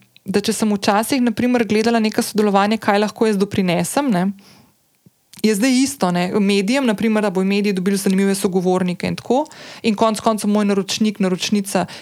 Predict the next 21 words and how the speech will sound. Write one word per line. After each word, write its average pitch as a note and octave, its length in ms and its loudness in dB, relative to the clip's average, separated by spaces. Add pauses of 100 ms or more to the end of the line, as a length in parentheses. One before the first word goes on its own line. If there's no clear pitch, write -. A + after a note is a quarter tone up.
(120)
čim G#3 240 2
večjo G3 240 0
medijsko F#3 400 -2
izpostavljenost, A#3 840 -2
ne, F#3+ 140 2 (440)
je G#3 120 2
v F#3+ 80 0
bistvu A#3 320 2
zdaj A3 160 2
bolj A3 240 2
to, A3 140 4 (100)
a G3 120 2
bo F3 120 0
moje F#3 320 2
občinstvo, G3 640 -2
to F3+ 80 0
ste - 180 -4
vi, F3 220 2
dragi D#3+ 260 0
moji, E3 220 0
ki F#3+ 80 0